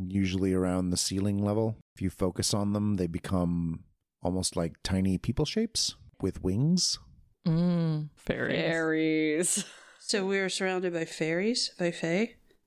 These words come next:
Speaker 4: I'm saying not a goddamn word about that.
Speaker 2: You're like, "Ah!"
Speaker 4: Are they moving?
Speaker 1: Yes, but not, like,
Speaker 3: Like,
Speaker 1: to
Speaker 3: una-, like,
Speaker 1: somewhere.
Speaker 3: unagitated bees. <laughs>
Speaker 1: Yeah, they're just trolling the hallways
Speaker 4: All right.
Speaker 1: randomly.
Speaker 4: But they're, like, things that move.
Speaker 1: Oh,
Speaker 4: They're
Speaker 1: yeah.
Speaker 4: not, like, sigils,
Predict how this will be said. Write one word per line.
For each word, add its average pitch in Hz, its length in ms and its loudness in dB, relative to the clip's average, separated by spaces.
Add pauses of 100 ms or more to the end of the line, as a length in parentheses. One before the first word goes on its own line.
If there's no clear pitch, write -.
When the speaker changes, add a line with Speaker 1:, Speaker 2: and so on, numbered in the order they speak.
Speaker 4:
I'm 180 100 2
saying 160 380 0 (140)
not 170 300 2
a 165 40 -2
goddamn 175 380 0
word 185 400 0
about 156 260 -4
that. 156 260 -2 (120)
Speaker 2:
You're 185 120 0
like, 180 220 -2
"Ah!" 302 420 2
Speaker 4:
Are 226 60 2
they 220 120 -2
moving? 262 380 0 (840)
Speaker 1:
Yes, 127 520 -2
but 107 160 -4
not, 107 300 -2 (160)
like, 98 220 0 (180)
Speaker 3:
Like, 175 180 0
Speaker 1:
to 180 100 2
Speaker 3:
una-, 123 100 4
like, 131 80 4
Speaker 1:
somewhere. 151 480 6
Speaker 3:
unagitated 170 880 2
bees. 156 400 0 (220)
<laughs> - 200 -6
Speaker 1:
Yeah, 127 380 6
they're 123 120 6
just 170 300 0 (220)
trolling 110 440 -2
the 120 80 0
hallways 131 600 4
Speaker 4:
All 110 60 2
right. 101 100 2
Speaker 1:
randomly. 131 640 0
Speaker 4:
But 220 180 -4
they're, 208 200 -2
like, 180 200 -2 (180)
things 170 500 -4
that 151 120 -10
move. 151 320 -2 (460)
Speaker 1:
Oh, 127 80 8
Speaker 4:
They're 190 100 10
Speaker 1:
yeah. 160 140 8
Speaker 4:
not, 165 80 6
like, 185 100 0
sigils, 160 600 -6